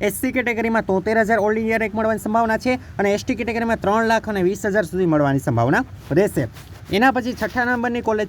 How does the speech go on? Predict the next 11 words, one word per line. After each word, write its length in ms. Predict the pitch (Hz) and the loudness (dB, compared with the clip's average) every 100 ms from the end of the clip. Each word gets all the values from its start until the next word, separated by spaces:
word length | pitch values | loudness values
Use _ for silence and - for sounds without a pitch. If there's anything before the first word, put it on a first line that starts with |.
| - | -2
છે 80 | 220 | 0
ગવર્મેન્ટ 440 | 175 196 208 208 | 4 4 2 -2
કોલેજ, 260 | 202 202 165 | 0 0 2
ભાવનગર. 460 | 139 156 180 120 104 - - - | 4 6 6 2 -2 -6 -8 -2
તો 80 | 196 | 2
ભાવનગરમાં 680 | 156 180 254 254 254 247 196 | 2 2 0 0 0 0 0
ઓપન 240 | 196 247 | 0 -2
કેટેગરીમાં 580 | 247 220 220 214 208 208 | -2 -4 -2 -2 0 0
સત્યાવીસ 540 | - 180 208 226 240 226 | 0 -2 2 2 2 2
હજાર 120 | 220 | 4
all 220 | 214 202 | 4 2